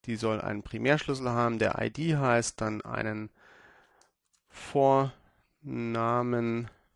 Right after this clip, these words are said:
Vornamen, Entschar fünfzig, das ist in Ordnung, und einen Namen, das soll auch fünfzig sein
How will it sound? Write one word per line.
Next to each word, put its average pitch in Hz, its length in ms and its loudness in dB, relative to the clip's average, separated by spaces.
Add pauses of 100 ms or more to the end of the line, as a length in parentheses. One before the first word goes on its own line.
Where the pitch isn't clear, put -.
(1300)
Vornamen, 113 760 0 (1300)
Entschar 120 440 0
fünfzig, 147 500 -2
das 104 160 -6
ist 101 140 -10
in - 120 -12
Ordnung, 143 680 4
und 120 540 -2
einen 110 440 -4
Namen, 131 760 2 (1300)
das - 160 -10
soll - 100 -6
auch 127 220 -2
fünfzig - 500 -8
sein 117 460 2